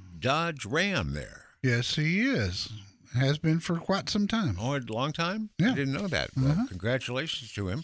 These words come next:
Speaker 2: Good guy.
Speaker 1: Uh, listener named Kurt drove up all the way from the Gulf Coast and said that even though the dealership was really busy when he got there, it seemed like Josh had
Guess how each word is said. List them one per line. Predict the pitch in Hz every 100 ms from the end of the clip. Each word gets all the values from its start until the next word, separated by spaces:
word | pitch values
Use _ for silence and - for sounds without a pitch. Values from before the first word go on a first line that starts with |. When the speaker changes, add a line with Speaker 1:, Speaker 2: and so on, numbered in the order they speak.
| _ -
Speaker 2:
Good | 160
guy. | 170 175 113 143 -
Speaker 1:
Uh, | 120 123 123 127
listener | 131 196 - 196
named | 170 156 147
Kurt | - 202 208 110
drove | 131 165 135
up | 151 - -
all | 135 175
the | 165
way | 156 139
from | 135
the | 127
Gulf | 120 117 -
Coast | 120 113 117 -
and | 104 95
said | - 117
that | 107 82
even | 135 147
though | 135
the | 113
dealership | 87 110 104 127 135 127 - 98
was | 87 78
really | 127 139
busy | 95 117 113
when | 120 117
he | 110
got | 110 113
there, | 120 117 135 - - - - -
it | 85
seemed | - 139 127
like | 113 87
Josh | 80 117 143 139 -
had | 117 90